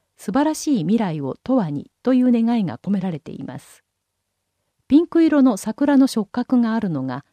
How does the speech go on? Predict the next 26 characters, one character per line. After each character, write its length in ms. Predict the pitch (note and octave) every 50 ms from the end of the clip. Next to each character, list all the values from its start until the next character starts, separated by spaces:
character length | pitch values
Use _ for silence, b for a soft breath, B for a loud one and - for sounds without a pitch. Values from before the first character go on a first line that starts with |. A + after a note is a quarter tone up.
| _ _ _ _ _ _ -
東 160 | B3 C4+ B3+ -
京 180 | - B3+ A#3
二 220 | G#3+ G3+ A3+ C4 C#4
ゼ 140 | - D4 -
ロ 100 | F3+ D#3
二 160 | F3 G3+ G#3
ゼ 140 | - G3+ F3
ロ 100 | D#3+ A#2
パ 160 | - E3 F#3
ラ 80 | G#3
リ 100 | G#3+ A3+
ン 80 | A3 G#3
ピ 120 | - G#3+
ッ 40 | G3 _ _ _
ク 140 | - - - -
マ 140 | - F3 E3+
ス 80 | -
コ 120 | - - G#3
ッ 60 | - _
ト 100 | - D#3
の 200 | C#3+ B2+ - - _ _ _ _ -
ソ 160 | - - G3
メ 140 | A3+ C#4 D4
イ 80 | A3+ E3
テ 180 | _ - -
ィ。 180 | - A2 -